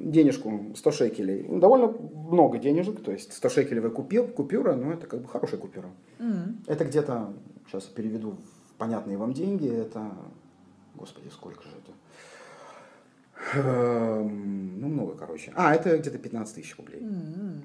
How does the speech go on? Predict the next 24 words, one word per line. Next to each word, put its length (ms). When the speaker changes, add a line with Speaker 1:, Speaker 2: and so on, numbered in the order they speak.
Speaker 1:
И 80
я 120
ее 100
нашел 580
ночью, 460
да, 180
она 140
просто 420
там 280
валялась 240
на 60
земле 200
и 20
ждала 260
меня. 260
Я 140
поднял 320
и 40
подумал: 420
"Деньги 420
ничто. 460
Это 160
что-то 240
значит. 380